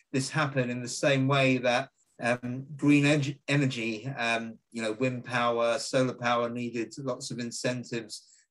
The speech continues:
uh, to, to get on track and to start competing with, um,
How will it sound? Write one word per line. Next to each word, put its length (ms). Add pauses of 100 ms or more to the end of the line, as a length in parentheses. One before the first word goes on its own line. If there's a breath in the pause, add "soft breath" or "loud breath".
uh, 260
to, 260
to 240
get 300
on 220
track 480
and 200
to 160
start 440
competing 720
with, 220 (600 soft breath)
um, 360